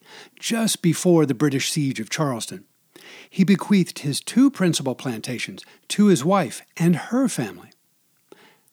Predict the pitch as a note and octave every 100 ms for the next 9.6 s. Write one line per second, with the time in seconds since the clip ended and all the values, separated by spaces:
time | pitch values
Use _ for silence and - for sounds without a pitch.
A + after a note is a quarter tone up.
0 | - C#3 B2+ F3+ A3+ - G3 E3+ - D#3+
1 | C3+ B2 A#2+ A#2 G3+ F3 D#3+ D#3+ C3+ A#2+
2 | D3 F#3 F#3 D3+ C#3+ C#3 C3 - _ -
3 | A#2 - G#3 G#3+ G#3 G3+ F3+ F3 F3+ C#3
4 | C3 F3 G#3+ F#3+ C#3+ C#3+ A#2 - _ _
5 | - - D#3+ G#2+ - - _ _ _ _
6 | _ _ _ _ - _ _ _ _ _
7 | _ D3 D#3 F#3+ F3+ - C#3 C3 A#2+ -
8 | - G3 G3 - C#3+ C3 A#2 A#2 C3+ B2
9 | B2 B2+ D3 C#3 A2+ F#2+